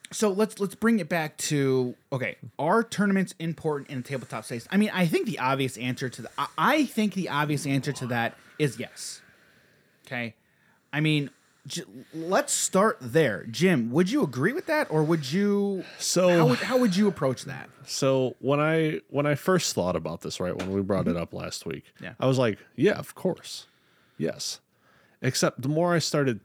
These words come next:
Speaker 2: thinking about it afterwards, right, is like, Magic is huge,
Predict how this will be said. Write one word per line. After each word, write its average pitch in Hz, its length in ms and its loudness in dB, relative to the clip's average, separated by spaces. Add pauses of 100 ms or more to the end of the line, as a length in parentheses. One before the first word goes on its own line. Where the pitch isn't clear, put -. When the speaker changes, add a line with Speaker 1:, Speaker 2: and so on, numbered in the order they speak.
Speaker 2:
thinking 127 360 0
about 85 300 -4
it 87 100 -4
afterwards, 92 760 -6
right, 92 320 -2
is 92 180 -4
like, 95 260 -2 (480)
Magic 147 600 2
is 123 220 0
huge, 127 640 -2